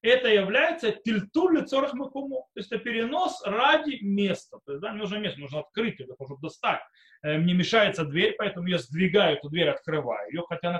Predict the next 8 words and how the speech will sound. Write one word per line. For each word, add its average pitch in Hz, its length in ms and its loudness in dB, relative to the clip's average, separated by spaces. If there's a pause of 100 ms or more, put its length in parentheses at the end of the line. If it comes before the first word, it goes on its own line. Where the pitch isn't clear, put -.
клишем 190 280 -8
или 196 80 -4
ахтолисур, 226 380 -12 (240)
и 403 60 0
вытаскиваю 466 520 0
еду, 320 180 -8 (180)
потом 262 260 -10
закрываю. 196 440 -4